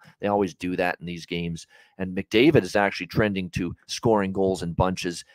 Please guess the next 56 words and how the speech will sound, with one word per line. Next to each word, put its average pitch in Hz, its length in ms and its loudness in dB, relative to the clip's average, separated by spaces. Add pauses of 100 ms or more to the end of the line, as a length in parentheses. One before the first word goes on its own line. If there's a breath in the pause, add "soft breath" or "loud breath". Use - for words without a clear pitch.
(100)
He 92 120 -8
hit 113 120 -4
the - 160 -4
fifty 139 300 4
mark, 87 400 2 (200)
uh, 92 160 2
uh, 95 100 0 (100)
over 98 240 2
the 85 100 -2
weekend, 90 600 -2
or, 92 180 2
uh, 87 60 -4 (160)
last 113 320 2
game, 85 200 -4
I 80 60 -4
should 85 180 -12
say, 87 200 -2
against, 87 360 -6
uh, 73 100 0
Boston. 101 560 2 (360 soft breath)
A-, 92 60 -2
and 87 200 -2
here 135 260 2
he's 110 140 0
gotten 113 300 6
a 92 40 -4
goal 107 300 4
in 82 140 -2
four 139 180 4
straight 120 340 0
games. 104 440 -4 (160)
He's 107 160 -6
gone 110 240 4 (100)
over 156 300 8
one 135 220 6
and 127 100 2
a 117 60 4
half 120 280 0
points 127 380 2
in 90 80 -10
four 98 240 -4
straight 98 360 -6
games 98 360 -6 (160 soft breath)
and 101 100 0
over 147 280 6
four 139 280 2
and 127 80 2
a 120 60 0
half 120 180 -2
shots 120 420 0
on 110 220 -2
goal 127 320 2
in 90 120 -8
four 90 220 -4
straight 78 380 -8
games 73 400 -10